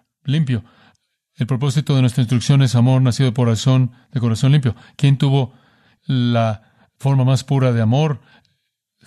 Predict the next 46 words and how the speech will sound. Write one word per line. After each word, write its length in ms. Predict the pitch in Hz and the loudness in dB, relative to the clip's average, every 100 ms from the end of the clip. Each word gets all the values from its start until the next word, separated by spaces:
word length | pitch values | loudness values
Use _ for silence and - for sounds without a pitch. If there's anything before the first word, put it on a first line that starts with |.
| - | -8
Cristo, 520 | 156 170 - 123 117 | -4 -4 -4 -6 -2
el 240 | 117 110 | -2 0
más 240 | 107 127 113 | 0 0 0
puro 220 | 139 127 | -2 0
desde 180 | 120 113 | 0 -2
el 60 | |
punto 240 | 104 127 127 | -2 0 2
de 20 | |
vista 220 | 120 120 | 0 0
de 60 | 113 | -2
justicia, 760 | 110 107 147 139 143 127 113 _ | -2 -4 -2 -2 0 0 -2 _
el 60 | 131 | 0
más 160 | 123 113 | 0 0
puro 220 | 127 120 | 0 0
desde 160 | 110 | 0
el 60 | 110 | 0
punto 200 | 127 120 | 0 2
de 60 | 120 | 0
vista 240 | 117 127 | 0 0
de 60 | 107 | 2
amor. 260 | 113 135 - _ | 2 0 -4 _
Todo 220 | - 208 175 | -4 -2 0
tiene 200 | 156 139 | 2 2
que 80 | |
ver 100 | 131 | 0
con 140 | 131 123 | 2 0
Cristo. 420 | 139 131 120 104 | 2 0 -2 -2
Pablo 200 | - 123 | 0 0
dice, 180 | 123 113 | 2 2
"Miren, 260 | 120 131 120 | 2 2 2
yo 140 | 131 | 0
predico 260 | 127 120 117 | 0 0 -2
a 40 | |
Cristo, 380 | 127 131 - 127 | 0 -2 0 0
yo 120 | 117 | 0
predico 240 | 127 113 | -2 -2
a 60 | 113 | -2
Cristo, 320 | 127 127 - | -2 -4 0
a 40 | 117 | 0
donde 180 | 110 | 0
quiera 260 | 107 127 120 | 0 -2 -2
que 100 | 117 | -4
voy, 300 | 113 123 113 - - _ _ _ | -4 -2 -4 -8 -20 _ _ _
predico 400 | 117 110 113 120 | -4 -2 -2 -2
a 80 | 107 | -2
Cristo." 480 | 113 104 - 101 | -2 -4 -4 -8